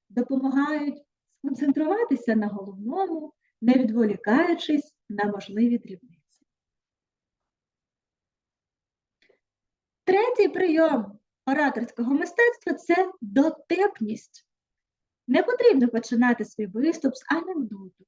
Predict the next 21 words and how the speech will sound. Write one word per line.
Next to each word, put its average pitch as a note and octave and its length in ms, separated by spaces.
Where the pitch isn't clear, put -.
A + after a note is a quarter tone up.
що - 340
не D4+ 80
має D#4+ 440
відношення A#3+ 760
до G#3+ 60
ситуації. A3 840
Краще A#4+ 420
непомітно D4+ 600
перейти A#3 360
до D#4 120
своєї D4 580
кумедної B3 500
історії G4+ 600
всередині G#3 560
мови, F#3+ 240
щоб - 280
розділити A#3+ 1300
позитивні C#4+ 720
емоції B3 560
зі C#4 80
слухачами C4 760